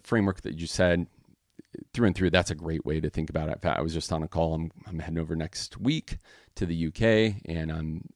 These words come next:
uh, running some evangelistic camps with, uh, in Ireland, Northern Ireland. I'll be in Scotland, uh, working with Young Life, and we have a four-day camp, and we are doing a creation, fall, redemption, restoration for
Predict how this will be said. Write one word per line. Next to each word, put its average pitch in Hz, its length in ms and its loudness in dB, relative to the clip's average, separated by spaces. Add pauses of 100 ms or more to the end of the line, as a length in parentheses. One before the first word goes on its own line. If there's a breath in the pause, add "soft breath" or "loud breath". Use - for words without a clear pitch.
uh, - 200 -10
running 82 260 -4
some 80 440 -6 (360)
evangelistic 80 540 -4
camps - 440 2 (480 soft breath)
with, 87 380 0
uh, 82 440 -4 (220)
in 80 180 -6
Ireland, 98 540 4
Northern 87 280 2
Ireland. 87 280 2
I'll 76 80 -2
be 80 120 -4
in 78 100 -6
Scotland, 90 560 0 (440)
uh, 85 60 -4
working 82 240 -4
with 78 120 -4
Young 82 120 -2
Life, 82 380 -6
and 78 420 -6
we 85 120 0
have 80 100 -4
a 80 60 -4
four-day 82 720 -2
camp, 131 400 0 (100)
and 82 380 -2 (480)
we 85 160 0
are 82 140 0
doing 82 440 0
a 80 280 -6
creation, 80 640 -2
fall, 80 400 -2
redemption, 80 520 -4
restoration 85 760 0
for 78 460 -2